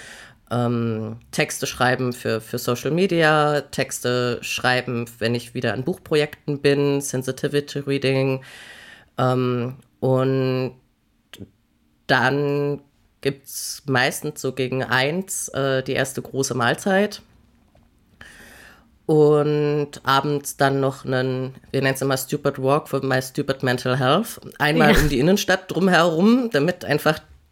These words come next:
Speaker 1: auch mal rauskommen und Schritte und so weiter ein Ding ist. Und gerade verschieben sich so ein bisschen Routinen, weil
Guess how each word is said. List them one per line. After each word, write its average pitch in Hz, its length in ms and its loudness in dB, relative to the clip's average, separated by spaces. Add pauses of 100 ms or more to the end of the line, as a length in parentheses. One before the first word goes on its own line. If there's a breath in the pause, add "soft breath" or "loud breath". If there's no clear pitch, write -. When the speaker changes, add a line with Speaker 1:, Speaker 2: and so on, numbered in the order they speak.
Speaker 1:
auch 143 200 2 (280)
mal 143 220 2 (180)
rauskommen 160 680 0
und 147 220 -4
Schritte 175 400 0
und 165 140 -6
so 156 100 -4
weiter 156 220 0
ein 147 200 0
Ding 170 180 -2
ist. 226 380 0 (1040 loud breath)
Und 165 500 4
gerade 170 520 4
verschieben 185 540 2
sich 180 160 0
so - 60 -2
ein 170 80 0
bisschen 160 280 -2
Routinen, 156 840 2
weil 143 400 0